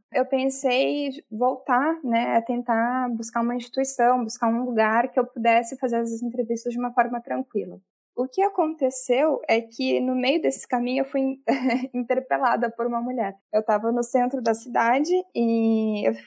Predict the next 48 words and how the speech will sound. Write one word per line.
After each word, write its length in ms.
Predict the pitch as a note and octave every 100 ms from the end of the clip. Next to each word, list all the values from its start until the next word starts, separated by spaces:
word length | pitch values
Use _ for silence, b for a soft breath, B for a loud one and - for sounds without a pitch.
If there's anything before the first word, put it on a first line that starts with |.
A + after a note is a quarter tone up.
| B A3+
tinha 320 | - B3 A#3+
ido 220 | A#3 A3+
no 140 | A#3+ A#3+
centro 340 | A#3 A3 A3+
pra 160 | A#3 A3+
ver 140 | A3+
umas 200 | A3+ A3
exposições 680 | A3+ A3+ A3 A#3 - A3+ A3+
no 100 | B3
museu 520 | C4 C4 A3+ G#3+ E4+ _ _ -
e 80 |
tava 240 | C4+ C4+ C#4+
sentada 480 | D4+ D4 C#4+ B3 C#4
num 180 | C#4+ D4
banco 520 | C4 B3+ D4 D4+ F#4 -
e 180 | C#4+ C#4+
uma 200 | D4+ D#4
mulher 360 | D4+ B3+ C4+ -
que 80 |
eu 80 | C4+
vi, 160 | B3 B3+ - -
eh, 300 | A3 - G#3+
depois 320 | A#3 C4+ C4+
que 60 |
a 40 | D4+
gente 220 | C#4+ -
trabalha 360 | C#4 B3 A#3+ B3
muito 240 | A#3 -
tempo 200 | A3+ G#3+
com 100 | -
moradores 480 | A3+ G#3+ G#3 G#3 G#3
de 120 | G3+
rua, 440 | G3 A#3 E4 B3+ G3 _ _ _ A#3
a 80 |
gente 400 | A#3 A#3 B3 -
identifica 560 | B3+ B3+ C4 - C#4 C#4
muito 240 | C4 D4
fácil 460 | - D#4 A#3 - G#3+ A3+ -
o, 240 | G#3+ A3 A3
os 180 | A3+
jeitos, 720 | A3 A3 B3+ B3+ - G#3+ G#3 G3+
a 140 | G3+
vestimenta, 720 | G3 G3+ - A#3 A3+ B3 A#3
a 20 |
gente 240 | G#3+ A3 -
consegue 300 | A#3+ B3+ B3
identificar 420 | B3 - - B3
muito 340 | B3 C4 D4